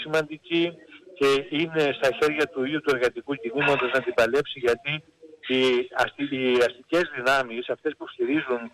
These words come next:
το σχεδιασμό των μεγάλων μονοπωλιακών ομίλων, την έχουν απορρίψει. Γιατί ακριβώς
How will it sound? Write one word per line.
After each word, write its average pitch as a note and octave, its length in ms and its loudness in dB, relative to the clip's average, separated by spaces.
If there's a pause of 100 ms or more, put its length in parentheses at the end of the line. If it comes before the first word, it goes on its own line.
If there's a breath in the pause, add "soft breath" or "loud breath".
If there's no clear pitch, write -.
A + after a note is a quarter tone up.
(240 loud breath)
το C#3 100 2
σχεδιασμό A#2+ 600 2
των C3 160 -2
μεγάλων C#3 400 0
μονοπωλιακών B2 680 0
ομίλων, D3 380 0 (300 loud breath)
την C3 220 -2
έχουν D#3 300 0
απορρίψει. B2 540 0 (160)
Γιατί A#2 320 -2
ακριβώς A#2 480 0